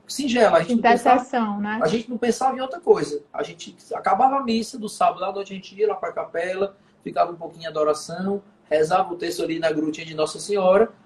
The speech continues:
Speaker 1: Isso era o movimento Jovens pela Vida. Aí,
Speaker 2: Perfeito.
Speaker 1: espontaneamente surgiu a ideia, não sei nem quem foi que teve a ideia originalmente, mas vamos fazer uma caminhada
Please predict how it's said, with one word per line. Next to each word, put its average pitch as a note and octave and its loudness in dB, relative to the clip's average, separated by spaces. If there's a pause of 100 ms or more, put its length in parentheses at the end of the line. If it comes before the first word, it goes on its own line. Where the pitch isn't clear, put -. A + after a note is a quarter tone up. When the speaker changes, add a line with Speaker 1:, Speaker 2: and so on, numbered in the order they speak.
(220)
Speaker 1:
Isso D#3+ -2
era F#3 4
o F3+ 2
movimento F3+ -4
Jovens A3 4
pela B3 2
Vida. C3+ -4 (640)
Aí, B3+ 4
Speaker 2:
Perfeito. A#3 -6 (100)
Speaker 1:
espontaneamente A#3+ 0
surgiu A#3 0
a A3 8
ideia, F#3+ 0
não G3 -10
sei - -10
nem A3+ -18
quem - -20
foi G#3 0
que G#3 -10
teve F3 -18
a E3 -6
ideia D#3+ -6
originalmente, D3+ -6
mas G3+ 2 (260)
vamos A#3 2
fazer A3 4
uma G#3+ 0
caminhada G#3 2